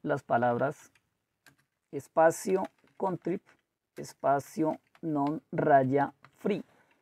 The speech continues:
Y de nuevo en esta línea espacio contrib espacio non raya free. Y tengo que hacerlo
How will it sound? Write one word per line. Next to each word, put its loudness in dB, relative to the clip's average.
Y -6
de 2
nuevo 4
en 0
esta -2
línea 2
espacio -2
contrib -4
espacio -4
non -2
raya 0
free. 0
Y -12
tengo 6
que 4
hacerlo 2